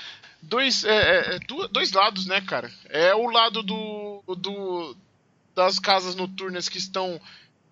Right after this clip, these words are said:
tentando sobreviver no meio dessa pandemia, né? E tem a necessidade mesmo de abrir pra ter algum tipo de lucro pra não chegar a falir.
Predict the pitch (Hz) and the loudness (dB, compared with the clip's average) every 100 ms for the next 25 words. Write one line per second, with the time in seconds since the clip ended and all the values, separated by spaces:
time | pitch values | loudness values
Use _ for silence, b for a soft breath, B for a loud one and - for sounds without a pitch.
0 | _ 202 190 190 226 311 294 269 214 208 | _ -6 -6 -2 -2 -2 -4 -4 -4 -4
1 | 185 175 139 180 440 - _ _ _ _ | -6 -10 -2 -2 -2 -10 _ _ _ _
2 | 151 156 151 170 - 156 147 139 151 240 | -8 -6 -6 -8 -10 -10 -10 -12 -14 -14
3 | 285 202 214 175 - _ - - 202 262 | -10 -10 -8 -10 -14 _ -20 -2 0 0
4 | 202 180 180 - 160 165 160 147 147 160 | -2 -4 -2 -4 2 2 2 -6 -6 -6
5 | 143 135 139 139 131 131 175 269 160 139 | -8 -6 -2 -2 -4 -10 -10 -10 -6 -6
6 | - 147 135 131 139 135 - 139 127 127 | -6 -8 -8 -8 -18 -10 -10 -10 -12 -12
7 | 131 - 131 127 127 - 127 127 - 123 | -16 -14 -14 -14 -6 -6 -4 -6 -4 -8
8 | 117 151 | -8 -12